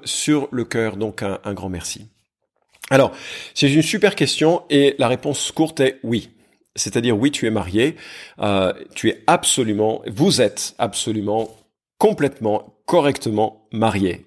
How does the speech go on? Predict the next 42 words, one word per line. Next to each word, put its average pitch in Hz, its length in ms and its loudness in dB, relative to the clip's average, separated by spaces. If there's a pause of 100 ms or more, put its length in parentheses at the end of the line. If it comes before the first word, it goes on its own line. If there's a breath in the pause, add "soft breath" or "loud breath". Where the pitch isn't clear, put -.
Mais 110 220 2
ça 113 140 0
va 110 100 0
me 107 100 2
permettre 107 400 0
un 107 60 -2
peu 123 160 0
d'aborder 104 400 0
ce - 240 -2
qu'est 120 320 0
le 107 100 2
mariage 101 400 0
au 98 40 -2
regard 101 180 -2
de 95 60 -8
la 95 40 -6
Bible 127 220 0
et 101 40 -2
par 92 140 -6
rapport 117 260 -4
à 101 60 -2
la, 92 240 -2
la 98 80 -6
société. 101 400 -8
En 110 80 -2
fait, - 280 -2 (420 loud breath)
le 135 120 4
mariage 160 400 2
n'est 135 80 4
pas 165 200 2
une 147 160 0
institution 131 680 -4 (120)
religieuse, 120 720 0
c'est - 320 0
une 147 140 2
institution 117 800 -4
universelle 165 640 2
qui 139 120 -2
commence 143 420 0
dès 139 120 0
la 131 100 0
création. 117 540 -2